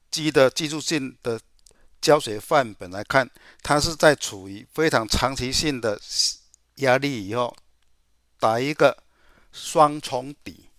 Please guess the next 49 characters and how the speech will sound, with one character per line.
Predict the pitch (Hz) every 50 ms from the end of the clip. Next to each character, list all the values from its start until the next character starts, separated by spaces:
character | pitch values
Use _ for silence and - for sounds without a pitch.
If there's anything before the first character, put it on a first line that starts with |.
| _ _ _
双 | - - 190 190
重 | 170 190
底 | 185 - 135 113
以 | 127
后， | 165 185 156 127 - _ _ _
第 | - 190 170 180
二， | 175 165 160 - _ _ _
第 | - 180 175
二 | 165 151
只 | - - 156 160
脚 | - - 113 104 85 85 117 113
的 | - 117
量 | 123 165 170 147 131
能 | 104 90 90 90
是 | - 143
往 | 147 127 123 95 85 82 82
上 | - - - 131 110 92
的， | 82 - - - - - _ _ _
量 | - 185 175 147
能 | 127 110 101
是 | 101 107 101
增， | - - - 131 120 117
增 | - - 123 117 110
加 | 107 117 113
的， | 107 107 104 _ _
代 | - 208 185 143
表 | 113 117 110 110
说 | 113 - 160 160 160 160 - _ _ _ _ _ _
像 | - - - 196 170 165 170
类 | 185 196 180 160
似 | - - - 190 180
的 | 139 - 135 120 - _ _ _ _ _ _ _ _ -
一 | 185
种 | 175 - 135 135 131
股 | - 107 98 95
票 | - 147 156 131 127 -
从 | - 131 143 156 151 _ _ _ _ _ _ _ _
低 | - 175 170 180 175 - _ _ _ _ _
档 | - 92 90 92 - _ _ -
往 | 127 104 92 82 85
下 | - - 165 156 139 123 113
翻 | - - - 143 139 139
扬 | 123 101 87
的 | 87
时 | 90 - - 104
候， | 107 123 123 127 - _ _ _ _ _ _
必 | - 151 139
要 | 139 143 135
的 | 123 104 101 -